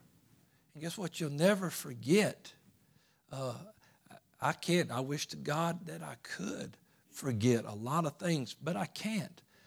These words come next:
But I can let 'em go because those things are past. And so I let those things go. All things are become new. That, that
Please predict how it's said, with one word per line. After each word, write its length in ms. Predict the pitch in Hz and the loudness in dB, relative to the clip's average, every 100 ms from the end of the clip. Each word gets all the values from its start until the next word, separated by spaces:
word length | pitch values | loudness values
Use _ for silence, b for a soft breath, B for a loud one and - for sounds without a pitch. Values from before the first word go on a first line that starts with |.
| b b b - | b b b 0
But 160 | 156 | 2
I 120 | 147 151 | 2 -4
can 240 | - 143 | -4 -2
let 140 | 139 | -2
'em 180 | 123 104 | -2 -4
go 400 | 95 170 143 139 - _ _ b b b b | -2 0 2 0 -6 _ _ b b b b
because 560 | - - - 147 147 151 - _ _ | -20 -6 2 2 2 -2 -6 _ _
those 240 | - 185 190 | -2 -2 0
things 340 | - 185 190 | -2 -2 -4
are 60 | 196 | -6
past. 800 | - 202 220 180 - - - - _ _ _ _ _ _ _ - | -8 -8 -8 -12 -14 -12 -14 -18 _ _ _ _ _ _ _ -10
And 100 | 143 | -2
so 120 | - | 0
I 100 | 143 | 2
let 380 | 143 165 214 - | 4 4 2 2
those 280 | 180 190 190 | 2 2 2
things 300 | - 170 156 | -2 -2 -2
go. 380 | 156 185 160 139 b b - | 0 4 2 0 b b -10
All 460 | - 175 196 214 220 | 0 2 4 2 0
things 580 | - 190 185 190 185 180 | -8 -2 2 4 2 0
are 160 | 175 | 0
become 540 | 156 147 - 170 156 156 | 0 -2 2 2 2 2
new. 340 | 196 190 110 - b b b b b - | 2 2 -2 -10 b b b b b -10
That, 240 | 156 - | -10 -2
that 220 | 147 139 | 0 0